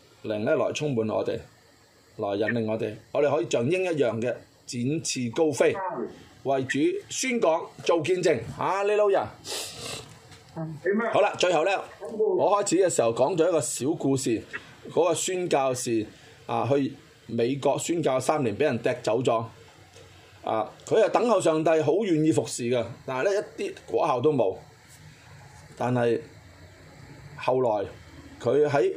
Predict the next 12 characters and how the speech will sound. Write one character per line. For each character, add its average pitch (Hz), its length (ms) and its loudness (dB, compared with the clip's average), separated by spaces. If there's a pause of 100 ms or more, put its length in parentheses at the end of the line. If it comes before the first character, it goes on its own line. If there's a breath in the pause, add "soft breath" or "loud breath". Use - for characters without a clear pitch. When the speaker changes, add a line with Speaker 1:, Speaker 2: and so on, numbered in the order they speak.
(160)
Speaker 1:
回 107 400 0 (280)
國 147 280 2 (200)
嘅 131 280 0 (960)
路 127 680 0
程 113 180 -2
裏 113 500 -2
邊 139 160 2
呢， 202 200 2 (1200 loud breath)
佢 147 460 2 (2250)
經 233 320 2
過 165 240 4
咗 156 220 4